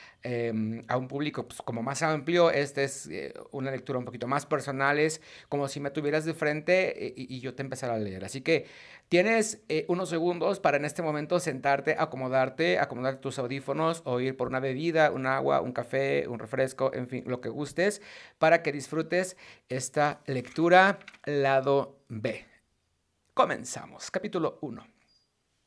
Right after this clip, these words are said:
Todo empezó un día antes con una simple bala silenciada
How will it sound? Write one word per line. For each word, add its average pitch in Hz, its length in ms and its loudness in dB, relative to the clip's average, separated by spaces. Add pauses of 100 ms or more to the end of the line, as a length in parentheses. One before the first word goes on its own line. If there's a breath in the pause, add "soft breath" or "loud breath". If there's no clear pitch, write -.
(1000 soft breath)
Todo 254 180 10
empezó 226 340 6
un 220 120 4
día 202 280 6
antes 170 480 2
con - 140 -4
una 165 180 0
simple 170 580 0
bala 147 340 2
silenciada 139 800 -2